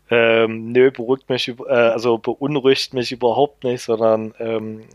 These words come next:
äh, ich, ich denke, dass wir am Ende, äh, auf jeden Fall genau das halt eben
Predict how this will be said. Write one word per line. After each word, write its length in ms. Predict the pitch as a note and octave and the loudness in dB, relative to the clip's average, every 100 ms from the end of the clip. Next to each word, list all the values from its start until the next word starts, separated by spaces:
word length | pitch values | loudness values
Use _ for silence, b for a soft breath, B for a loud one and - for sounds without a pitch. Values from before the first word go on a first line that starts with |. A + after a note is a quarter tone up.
| _ _ _ B B B B B B B _ _ | _ _ _ B B B B B B B _ _
äh, 280 | - - - - _ _ _ _ _ | -18 -16 -16 -18 _ _ _ _ _
ich, 200 | C3 - | -18 -14
ich 200 | - C3+ | -14 -4
denke, 180 | C#3+ C#3+ | 0 2
dass 160 | C3+ | 2
wir 340 | C#3+ C3+ C3 - | 4 4 2 0
am 120 | A#2+ | -6
Ende, 380 | A#2+ C#3+ C#3+ C3+ | -4 2 2 2
äh, 160 | B2 B2+ | 0 -2
auf 180 | B2 B2 | -2 -2
jeden 160 | C3 | -4
Fall 260 | C#3+ C3 B2 | 0 2 2
genau 360 | B2 B2 B2 | -2 0 0
das 260 | B2 C3 - | 2 -2 0
halt 220 | B2 A#2+ | 0 -2
eben 360 | B2+ B2+ A#2+ | -6 -10 -10